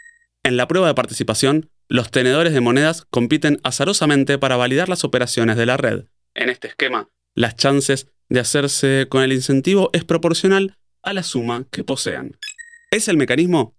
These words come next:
que ya usaban otras criptomonedas como Cardano y Solana.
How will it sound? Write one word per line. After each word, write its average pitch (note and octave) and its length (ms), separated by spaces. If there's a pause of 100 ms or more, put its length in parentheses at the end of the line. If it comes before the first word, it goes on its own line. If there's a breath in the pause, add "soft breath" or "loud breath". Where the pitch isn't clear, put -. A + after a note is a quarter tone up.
que B2+ 140
ya E3+ 180
usaban D#3 580
otras D#3+ 400
criptomonedas D3 800
como C3 440
Cardano D#3 560
y B2+ 100
Solana. G#2+ 500